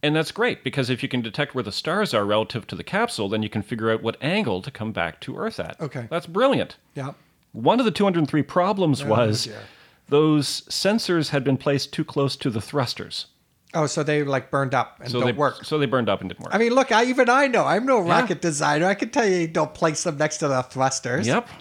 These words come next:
Speaker 1: because thrusters thrust. So they burn out the lenses, and now Komarov is looking at the moon, trying to figure out what angle to come back to the Earth at based on where the moon is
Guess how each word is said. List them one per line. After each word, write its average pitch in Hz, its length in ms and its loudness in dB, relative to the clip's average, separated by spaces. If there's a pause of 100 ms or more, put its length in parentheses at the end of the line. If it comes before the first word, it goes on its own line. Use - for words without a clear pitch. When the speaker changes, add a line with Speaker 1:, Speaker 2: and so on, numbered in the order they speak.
(160)
Speaker 1:
because - 300 -8
thrusters 139 480 -2
thrust. 175 480 0 (840)
So 208 140 0
they 202 80 4
burn 180 220 4
out 156 100 4
the 131 60 2
lenses, 113 540 2
and 127 140 -2
now 135 240 4 (100)
Komarov 160 560 2 (160)
is 123 240 -2
looking 135 300 0
at 127 140 0
the 123 80 -4
moon, 113 640 0 (300)
trying 120 220 0
to 104 60 -4
figure 151 440 -2
out 107 240 0 (360)
what 113 220 0
angle 135 300 2
to 113 80 -4
come 113 160 -2
back 110 240 2
to 107 80 -4
the 104 140 -6
Earth 113 240 0
at 107 320 0
based 117 280 0
on 117 120 0
where 113 120 2
the 107 100 -2
moon 135 360 2
is 131 340 2